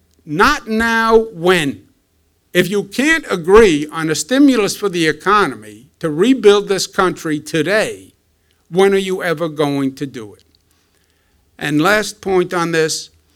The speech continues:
no bailout boondoggles.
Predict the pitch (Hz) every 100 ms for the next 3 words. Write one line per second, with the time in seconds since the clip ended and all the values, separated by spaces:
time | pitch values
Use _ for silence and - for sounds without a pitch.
0 | _ _ _ _ _ _ _ _ _ _
1 | _ 123 123 180 190 202 202 190 135 -
2 | - _ 131 151 143 127 98 98 _ _
3 | -